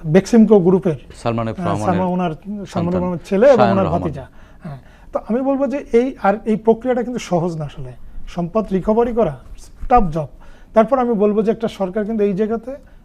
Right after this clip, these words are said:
Speaker 1: যথেষ্ট চেষ্টা করছে এবং বাংলাদেশ ব্যাংকে যিনি
Speaker 2: এবং যারা পরবর্তীতে আসবেন তারা কি এটি অব্যাহত রাখবেন বলে মনে হয়? রাজনৈতিক সরকার।
Speaker 1: জন আকাঙ্ক্ষা যেটি, সেটাকে কিন্তু আপনার ধারণ করতে হবে। আপনি রাজনৈতিক দল, আপনি যখন আগামীতে ক্ষমতায় আসবেন,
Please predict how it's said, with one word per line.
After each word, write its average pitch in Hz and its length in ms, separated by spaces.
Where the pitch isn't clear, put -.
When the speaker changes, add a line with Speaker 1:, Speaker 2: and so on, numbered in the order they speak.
Speaker 1:
যথেষ্ট 208 340
চেষ্টা - 360
করছে 185 240
এবং 190 140
বাংলাদেশ 175 360
ব্যাংকে 196 280
যিনি 196 360
Speaker 2:
এবং 247 220
যারা 156 200
পরবর্তীতে 165 680
আসবেন 170 280
তারা 120 300
কি 165 160
এটি 147 360
অব্যাহত 123 440
রাখবেন 110 380
বলে 151 140
মনে 92 200
হয়? 85 160
রাজনৈতিক 98 520
সরকার। 110 420
Speaker 1:
জন 175 260
আকাঙ্ক্ষা 226 420
যেটি, 170 240
সেটাকে 247 360
কিন্তু 247 180
আপনার 214 220
ধারণ 175 260
করতে 147 300
হবে। 135 120
আপনি 190 260
রাজনৈতিক 226 560
দল, 202 160
আপনি 196 220
যখন 220 200
আগামীতে 208 400
ক্ষমতায় 202 400
আসবেন, 175 320